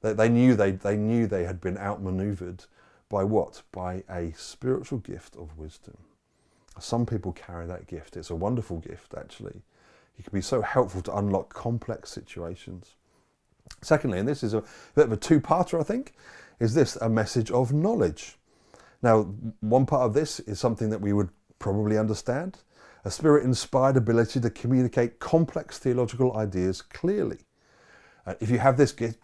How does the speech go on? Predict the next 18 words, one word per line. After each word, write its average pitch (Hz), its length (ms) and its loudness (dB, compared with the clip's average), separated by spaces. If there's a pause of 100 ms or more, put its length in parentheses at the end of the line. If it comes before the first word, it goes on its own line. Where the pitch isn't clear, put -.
gift, 123 240 -2
people 131 240 2
might 127 220 0
say 117 180 2
to 110 120 -2
you 107 60 2
things 113 360 -2
like, 104 320 -4 (320)
"Oh, 233 100 8
I've 131 140 4
never 175 280 4
heard 160 180 4
it 135 80 2
explained 135 480 0
like 123 160 2
that 107 200 -4
before," 101 500 -4 (480)
or, 127 300 4